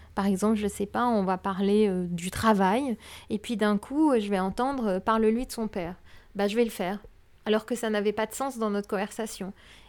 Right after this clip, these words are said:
Et là, on va toucher quelque chose de, de plus précis, alors qu'on aurait peut-être mis un petit peu plus de temps. Et puis, il y a des personnes qui veulent pas, qui veulent vraiment rester, euh, pas d'influence des guides, on reste sur le travail de thérapie. Dans ce cas, je ne m'ouvre pas.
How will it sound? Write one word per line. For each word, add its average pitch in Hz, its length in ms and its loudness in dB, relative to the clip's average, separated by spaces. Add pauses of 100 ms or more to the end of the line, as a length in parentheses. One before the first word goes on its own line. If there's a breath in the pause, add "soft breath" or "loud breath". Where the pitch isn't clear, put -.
Et 208 140 2
là, 240 140 2
on 277 80 0
va 233 120 0
toucher 226 300 -6
quelque 226 300 -4
chose 220 320 -6
de, 196 300 0
de 190 120 -4
plus 208 180 -10
précis, 220 520 -4 (200 loud breath)
alors 208 320 4
qu'on 208 540 4
aurait 202 240 0 (220)
peut-être 208 220 -2
mis 226 160 2
un 214 80 2
petit - 160 -8
peu 220 120 -4
plus 214 220 -12
de 208 100 -2
temps. 202 320 -8
Et 240 80 -6
puis, 233 100 -4
il 247 40 0
y 254 40 4
a 247 40 2
des 247 140 2
personnes 247 320 -4
qui 294 140 -2
veulent 247 200 0
pas, - 240 -8
qui - 160 -10
veulent 208 160 2
vraiment 226 500 0
rester, 220 600 0
euh, 170 60 -4 (340 loud breath)
pas 262 100 0
d'influence 226 460 -2
des 202 120 -4
guides, 208 460 -4
on 190 160 -4
reste 208 260 -4
sur 214 120 -4
le 208 40 -4
travail 196 340 -2
de 190 180 -4
thérapie. 180 520 -10 (300 loud breath)
Dans 202 120 0
ce 202 80 -8
cas, 240 140 0
je 247 120 -2
ne 220 80 2
m'ouvre 196 340 0
pas. 233 300 -6